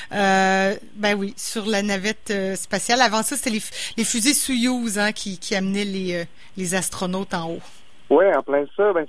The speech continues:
Speaker 2: c'est, c'est comme une, une première, en fait, depuis environ dix ans. Parce que depuis deux mille onze, comme tu le dis,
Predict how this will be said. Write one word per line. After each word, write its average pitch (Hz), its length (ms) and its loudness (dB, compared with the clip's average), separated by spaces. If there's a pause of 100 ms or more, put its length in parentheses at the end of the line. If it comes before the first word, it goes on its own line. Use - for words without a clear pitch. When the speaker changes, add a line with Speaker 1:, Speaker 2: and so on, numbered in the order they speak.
(100)
Speaker 2:
c'est, 202 280 0 (340)
c'est 165 120 -2
comme 240 200 0
une, 196 160 0 (140)
une 139 60 -14
première, 170 600 2
en 135 120 0
fait, 202 220 -2
depuis 143 300 -6
environ 147 460 -2 (120)
dix 170 240 -8
ans. 180 200 0 (340)
Parce 139 240 -4
que 220 240 2
depuis 170 260 -6
deux 208 160 -2
mille 220 240 2
onze, 196 360 -2
comme 147 220 -6
tu - 120 -10
le 127 140 0
dis, 196 140 -12